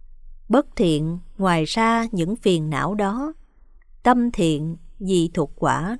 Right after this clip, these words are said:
trong bốn cõi, tâm vô ký tố trong ba cõi, sắc pháp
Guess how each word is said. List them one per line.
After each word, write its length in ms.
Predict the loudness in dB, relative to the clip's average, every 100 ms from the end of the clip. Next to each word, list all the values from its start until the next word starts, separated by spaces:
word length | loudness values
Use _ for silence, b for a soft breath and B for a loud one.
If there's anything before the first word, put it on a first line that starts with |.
| -2
trong 380 | 0 0 -2 0
bốn 240 | 0 0
cõi, 440 | 0 0 0 -4 -10 _ _ _ -20 -20 -20 -2
tâm 280 | 2 4 2 4
vô 260 | 4 4 2
ký 200 | 0 2
tố 460 | 2 4 2 -2 -8 0
trong 320 | 0 0 0
ba 240 | 0 0 0
cõi, 400 | 0 2 -2 -6 -12 -20 -20 _
sắc 280 | -10 -4 -4 -6
pháp 300 | -4 -2